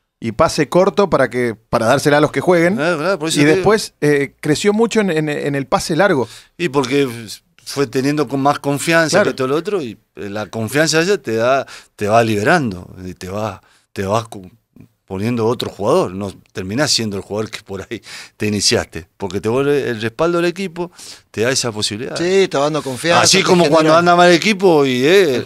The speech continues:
Speaker 3: Claro.
Speaker 2: se nota más el, el desnivel de cualquier otro jugador que, que,
Speaker 3: Claro.
Speaker 2: ¿me entendés? <laughs> No
Speaker 3: Claro,
Speaker 2: sé yo.
Speaker 3: porque está toda la gente esperando
Speaker 2: Claro,
Speaker 3: que, que lo
Speaker 2: exacto.
Speaker 3: salve, que, que te salve, que te
Speaker 2: Exacto.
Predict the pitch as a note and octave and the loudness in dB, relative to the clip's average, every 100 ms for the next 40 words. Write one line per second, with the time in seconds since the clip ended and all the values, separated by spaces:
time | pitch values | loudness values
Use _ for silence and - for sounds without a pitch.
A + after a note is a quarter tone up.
0 | - D3 B2+ A#2+ C3 A#2 C3 C#3+ E3 D#3+ | -8 -8 -4 -2 -2 0 2 4 4 4
1 | C3+ A#2+ A2+ G#2 - - G#2+ G#2+ G#2 G2 | 4 0 -4 -6 -10 -10 -4 -2 -2 -2
2 | G#2 A#2 C#3+ B2+ G#2+ G#2 G2+ A#2+ B2+ A2+ | -2 0 2 0 -2 -4 -4 -2 -2 -4
3 | - A#2 C3+ D#3+ A#2 G#2 - _ _ _ | -2 2 2 0 -6 -14 -16 _ _ _
4 | _ _ _ F#2+ F#2+ D3+ G#2+ F#2 A2 C#3 | _ _ _ -8 -2 -2 -2 -6 -8 -8
5 | - G#2 G2+ A2 D#3 B2+ C#3 C#3 D3 E3+ | -10 -14 -8 -4 -2 -2 -2 -2 0 -2
6 | E3+ F3+ E3 F#3 F3+ - D#3+ F3 F3+ D#3+ | 0 2 2 0 -2 0 0 2 2 2
7 | D3 D3 D3 D3 D#3+ E3 A3 D3+ A2+ C3 | 2 0 0 0 2 4 4 4 -2 -10
8 | C3 C#3+ C#3+ G3 F#3 D#3 D#3 | -6 -4 -2 2 2 2 0